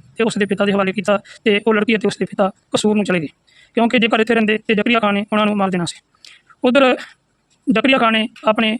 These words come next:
ਸਾਰੇ ਹੀ ਅਹਿਲਕਾਰਾਂ ਨੂੰ ਪੁੱਛੇ, ਇਕੱਠੇ ਕਰਕੇ ਪੁੱਛਿਆ ਕਿ ਪੱਟੀ ਦੇ ਹਾਕਮ ਨੂੰ ਮਾਰਨ ਵਾਲਾ ਕੌਣ ਹੈ, ਜਦੋਂ ਕਿ ਸਿੰਘ ਤਾਂ ਅਸੀਂ ਖਤਮ ਕਰ ਦਿੱਤੇ ਹੋਏ ਹਨ, ਪਿੰਡਾਂ ਸ਼ਹਿਰਾਂ ਵਿੱਚ ਕੋਈ ਸਿੱਖ ਰਹਿਣ ਨਹੀਂ ਦਿੱਤਾ। ਸੋ ਭਾਈ ਰਤਨ ਸਿੰਘ ਜੀ ਭੰਗੂ ਜੀ ਨੇ ਪ੍ਰਾਚੀਨ ਪੰਥ ਪ੍ਰਕਾਸ਼ ਦੇ ਵਿੱਚ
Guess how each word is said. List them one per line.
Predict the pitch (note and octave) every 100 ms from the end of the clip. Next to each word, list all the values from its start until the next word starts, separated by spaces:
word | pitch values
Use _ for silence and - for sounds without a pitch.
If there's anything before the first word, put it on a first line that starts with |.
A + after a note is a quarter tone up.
| -
ਸਾਰੇ | - A3
ਹੀ | A3 A3
ਅਹਿਲਕਾਰਾਂ | A3 A3+ G#3+
ਨੂੰ | G#3
ਪੁੱਛੇ, | - C4
ਇਕੱਠੇ | - A#3
ਕਰਕੇ | A3+ G#3 G#3
ਪੁੱਛਿਆ | G#3+ G#3 - _ _ _ -
ਕਿ |
ਪੱਟੀ | G#3+ A3 B3+
ਦੇ |
ਹਾਕਮ | A#3 G3
ਨੂੰ | G#3+ G#3 - - A3+
ਮਾਰਨ | G#3 A#3+
ਵਾਲਾ | A3+
ਕੌਣ | G#3 G#3+
ਹੈ, | G3+ G#3 _ _ G#3
ਜਦੋਂ | A3 A#3
ਕਿ | G#3+ G#3+ -
ਸਿੰਘ | - B3+
ਤਾਂ | A#3+
ਅਸੀਂ | A3+ G#3+ - -
ਖਤਮ | G#3+ A#3
ਕਰ | G#3
ਦਿੱਤੇ | F#3+
ਹੋਏ | G#3
ਹਨ, | F#3+ F#3+ _ _ _ _
ਪਿੰਡਾਂ | A3+ A#3+
ਸ਼ਹਿਰਾਂ | A#3 A#3
ਵਿੱਚ | A#3
ਕੋਈ | A3+
ਸਿੱਖ | G#3+ G#3
ਰਹਿਣ | G3
ਨਹੀਂ | A#3
ਦਿੱਤਾ। | G#3 G#3 G#3 _ _ _ _ -
ਸੋ | B3+ A3+
ਭਾਈ | A#3+ A#3
ਰਤਨ | A#3 C4
ਸਿੰਘ | B3
ਜੀ | A3+
ਭੰਗੂ | G#3+ A3
ਜੀ | G#3+
ਨੇ | G#3 - _ _ _ _ _
ਪ੍ਰਾਚੀਨ | A#3 A#3 A#3+
ਪੰਥ | A3+ B3
ਪ੍ਰਕਾਸ਼ | G#3+ G3+ A#3
ਦੇ |
ਵਿੱਚ | G3 G#3